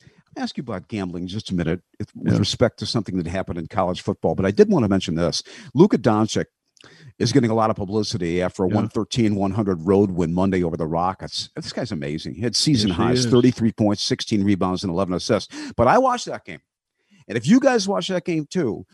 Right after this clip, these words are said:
Speaker 1: you know who the star of that game was. It was former Michigan standout Tim Hardaway. What a show he put on. Came off the bench. He drained eight out of ten three-point shots. He had thirty points.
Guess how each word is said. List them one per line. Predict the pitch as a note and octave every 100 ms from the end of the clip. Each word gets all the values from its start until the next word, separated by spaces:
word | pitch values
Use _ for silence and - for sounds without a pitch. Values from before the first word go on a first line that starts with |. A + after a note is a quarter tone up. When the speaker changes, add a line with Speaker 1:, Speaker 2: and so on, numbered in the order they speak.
| D#3+ -
Speaker 1:
you | F3
know | A3 E3
who | C3+
the | A#2+
star | - F#3 D3+
of | G#2
that | B2 -
game | G#2 F#2+
was. | E2 E2 C3+
It | A2+
was | A2
former | - D#3+ F3+ D#3+
Michigan | D3 D3+ F3 A3+ G#3+ D3+ D3
standout | - - C3+ A#2 A2 F2
Tim | - A3+ G3
Hardaway. | D3 C3+ F#3+ F3 B2 G2 - - - _
What | A3+ B3 G#3+ D#3+
a |
show | C#3 - - - D4+ B3+ A3
he | E3+ D#3
put | - C#3
on. | A#2+ F2 - - - _
Came | A3 G#3+
off | F3 -
the | C3+
bench. | E3 F3+ F#3+
He | E3
drained | C3 C3+ C3 B2 -
eight | F#3 A3 C4 -
out | F3+
of | C#3+ -
ten | - F#3+ E3 C#3+ -
three-point | E3 A#3 - F#3+ E3 C#3
shots. | - G2+ F2 -
He | B2
had | B2+ A2+ - -
thirty | A3+ C4+ B3
points. | - B2 G#2 -